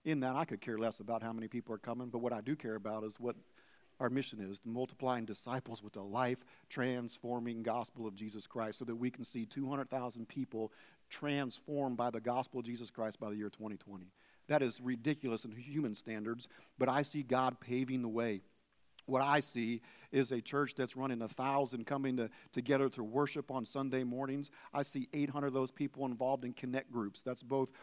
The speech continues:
what we do on Sunday mornings in our traditional Sunday school and what we're gonna have to do because we don't have room it, dur-, throughout the week, meeting anytime, any place, pouring into God's Word, going deeper in God's Word,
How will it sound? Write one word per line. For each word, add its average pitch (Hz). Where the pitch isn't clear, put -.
what 143
we 131
do 135
on 120
Sunday 139
mornings 131
in 123
our 120
traditional 127
Sunday 135
school 139
and 123
what 135
we're 135
gonna 127
have 135
to 113
do 120
because 120
we 123
don't 123
have 120
room 127
it, 131
dur-, 131
throughout 139
the 135
week, 135
meeting 135
anytime, 139
any 143
place, 123
pouring 156
into 135
God's 127
Word, 113
going 139
deeper 147
in 117
God's 117
Word, 113